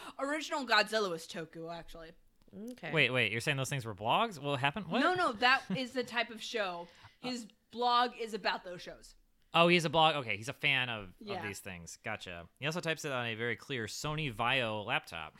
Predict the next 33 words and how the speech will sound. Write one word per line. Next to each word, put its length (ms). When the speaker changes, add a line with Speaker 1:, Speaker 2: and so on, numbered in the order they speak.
Speaker 2:
Yes, 360
Speaker 1:
Yes. 280
Speaker 2:
yes. 600
<laughs> 140
Speaker 3:
Also 120
known 140
as 80
Samsung 520
in 40
Speaker 1:
Um, 280
Speaker 3:
Japan. 380
Speaker 1:
so, 460
Speaker 3:
<laughs> 40
Speaker 1:
yeah, 300
they, 220
they 140
have 160
reached 240
the 60
point 260
of 80
their 180
being 380
impoverished, 960
but, 320
um, 460
Jesus 300
is 60
still 240
getting 240
Kamen 240
Rider 240
toys. 360